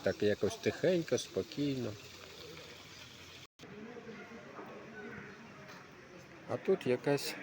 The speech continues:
вулиця, така, кав'ярень. Багато-багато кав'ярень. Люди сидять.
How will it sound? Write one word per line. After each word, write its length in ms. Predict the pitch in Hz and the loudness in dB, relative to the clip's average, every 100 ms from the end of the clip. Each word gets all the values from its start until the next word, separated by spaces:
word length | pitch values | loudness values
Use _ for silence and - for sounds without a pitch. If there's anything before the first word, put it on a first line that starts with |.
| - 104 | -2 6
вулиця, 460 | 170 156 131 - | 8 8 6 4
така, 320 | - 113 123 | 4 6 6
кав'ярень. 680 | 113 120 104 90 82 80 - - - - - - - - - - - - | 8 8 10 10 8 6 2 -8 -14 -14 -14 -14 -14 -14 -14 -14 -12 2
Багато-багато 840 | 98 123 156 107 95 95 113 87 - | 4 4 2 2 4 4 4 2 2
кав'ярень. 540 | 95 120 165 139 123 - - - - - - - - - - - - - 95 | 2 4 4 4 2 -2 -10 -10 -10 -10 -12 -12 -12 -10 -10 -10 -12 -10 -4
Люди 260 | 98 - 90 | -4 -2 -2
сидять. 600 | - 90 101 143 151 | -4 0 4 4 2